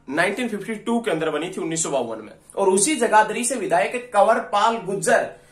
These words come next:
जो पिछली विधानसभा के अध्यक्ष थे, हरियाणा विधानसभा है अब की बार चौदहवीं विधानसभा चली हुई है,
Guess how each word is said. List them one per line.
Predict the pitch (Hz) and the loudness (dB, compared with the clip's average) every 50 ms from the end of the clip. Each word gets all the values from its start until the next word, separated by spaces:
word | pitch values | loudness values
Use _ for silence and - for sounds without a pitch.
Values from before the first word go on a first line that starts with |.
| _ - | _ -14
जो | 160 165 262 277 | -6 0 2 2
पिछली | 277 - - 277 269 - 302 294 302 | 2 0 -6 -6 -4 -2 -2 -2 -2
विधानसभा | 302 285 - - 208 254 254 - - 277 294 | -2 0 2 2 2 2 0 -2 0 0 0
के | 294 - 302 | 2 2 2
अध्यक्ष | 277 208 - 330 330 - - - - | 2 2 0 0 0 0 0 -2 -4
थे, | - - - _ _ _ _ _ _ _ _ _ _ _ _ _ _ _ _ _ - | -10 -14 -14 _ _ _ _ _ _ _ _ _ _ _ _ _ _ _ _ _ -10
हरियाणा | - - 170 180 196 202 - 269 | -4 -2 2 4 4 6 6 4
विधानसभा | 269 262 196 190 220 220 - 240 214 226 240 240 | 2 4 4 4 4 4 0 0 2 2 2 2
है | 220 175 165 160 180 | 2 0 2 2 4
अब | 214 214 226 226 | 4 2 0 -2
की | 247 262 | -4 -2
बार | 262 - - 220 233 247 - - | 2 4 4 4 4 0 -4 -4
चौदहवीं | 247 240 240 269 285 277 | -2 -2 0 0 -2 -2
विधानसभा | 254 - 220 220 - - - 262 | 0 2 2 2 2 0 -2 -2
चली | - - 220 214 220 196 | -2 -2 -4 -4 -4 -4
हुई | 156 151 143 127 | -4 -4 -4 -2
है, | 123 - - - | -4 -4 -6 -6